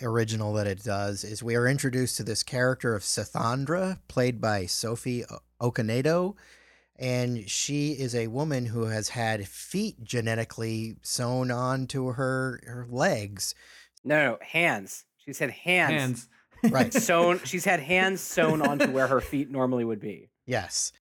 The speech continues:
Speaker 2: So she has four pairs of hands.
Speaker 1: Yeah, hands for feet. And so this was a,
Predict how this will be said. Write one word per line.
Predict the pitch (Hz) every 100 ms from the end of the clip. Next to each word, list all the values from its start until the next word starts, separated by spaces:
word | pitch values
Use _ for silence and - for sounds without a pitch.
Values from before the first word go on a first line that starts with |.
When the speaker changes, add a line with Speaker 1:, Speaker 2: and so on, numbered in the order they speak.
| -
Speaker 2:
So |
she | 156 170
has | 156
four | - 151 147
pairs | 165 143 135
of | 131
hands. | 123 95 92 - -
Speaker 1:
Yeah, | 202 156 107
hands | 98 131 135 143
for | - 123
feet. | - 127 107 - _ _ _ _
And | 117 120
so | - 135 123 120
this | 117 202 208
was | 156
a, | 139 117